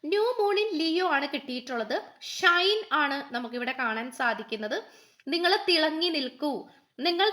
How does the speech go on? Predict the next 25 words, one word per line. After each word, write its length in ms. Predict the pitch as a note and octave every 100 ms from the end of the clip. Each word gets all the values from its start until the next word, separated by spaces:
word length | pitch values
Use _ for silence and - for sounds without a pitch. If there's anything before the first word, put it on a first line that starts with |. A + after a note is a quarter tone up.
| F#4+
തൻ്റെ 240 | C#4+ D4 E4
ഇടത്തോടെയും 540 | E4 - E4 E4 F#4 G4 D4
കോൺഫിഡന്റ് 560 | D#4 D#4 - F4+ F#4 E4
ആയിട്ട് 180 | D#4+ D#4
നിങ്ങൾ 180 | D4 D4 E4+ C#4+
തല 240 | C#4 D4 E4
ഉയർത്തി 360 | C#4 C#4 - C#4
നിൽക്കൂ 320 | B3 - D4 B3+ - - _
എന്നുള്ളതിനെ 580 | E4 F#4 G4 D4+ C4+ D4 D#4+
സൂചിപ്പിക്കുന്ന 640 | C#4 A#3+ B3+ - A#3+ B3+ D#4+ -
ഒരു 140 | D#4
എനർജിയാണ്. 680 | B3+ A#3+ A3+ A3+ B3 G#3+ G#3 G#3+ _ _ _
And 180 | F4 G4
also 240 | G4 - A#4 G4
ലിയോ 240 | D4 C#4+ D#4+ C#4+
എനർജി, 440 | A#3 A3+ A3 C#4+ B4+ -
ലിയോ 180 | D4+ F4+ F4+
എനർജി 320 | D#4 C#4 C#4+
എന്ന് 100 | C#4+ D4+
പറയുന്നത് 380 | B3+ B3 B3 C4
പോലും 240 | A#3+ A#3+ B3
ഫയർ 320 | B3+ A#3+ B3 A3+
എലമെന്റ് 380 | A#3+ A3+ A#3 B3 A3+
ആണ്. 140 | A#3 A#4+ - - -
അത് 100 | G4